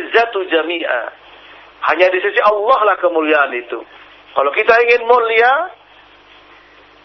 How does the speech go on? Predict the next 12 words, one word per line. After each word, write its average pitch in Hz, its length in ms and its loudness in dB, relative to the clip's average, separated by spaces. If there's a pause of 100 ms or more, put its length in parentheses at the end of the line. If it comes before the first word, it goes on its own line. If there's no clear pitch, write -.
jalankan 165 480 2
perintah 143 400 -4
Allah 135 260 0 (140)
Subhanahu 127 320 -2
wa 127 120 -12
taala. 113 360 -4 (1400)
Ya. 135 160 -8 (1400)
Hanya 208 320 2
orang-orang 240 560 2
yang 247 160 2
hina 208 440 2 (1160)
melihat 233 460 2